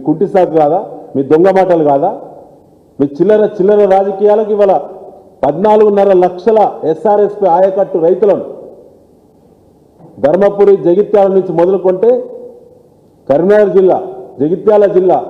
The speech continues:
ఇలా భూపాలపల్లి జిల్లా, వరంగల్ జిల్లా, హన్మకొండ జిల్లా, ఆ తర్వాత మహబూబాద్ జిల్లా, ములుగు జిల్లా, తర్వాత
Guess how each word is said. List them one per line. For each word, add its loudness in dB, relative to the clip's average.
ఇలా -2
భూపాలపల్లి 0
జిల్లా, 2
వరంగల్ 2
జిల్లా, 2
హన్మకొండ -2
జిల్లా, 2
ఆ -2
తర్వాత 2
మహబూబాద్ 0
జిల్లా, 2
ములుగు 2
జిల్లా, 2
తర్వాత 2